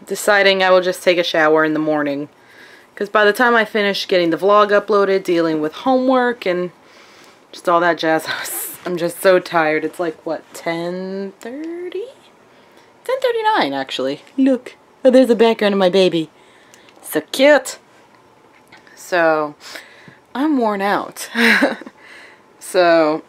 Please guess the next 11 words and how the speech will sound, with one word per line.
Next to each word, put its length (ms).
I 120
don't 100
have 120
to 60
get 140
to 60
class 280
till, 160
like, 200
ten 200
fifty. 680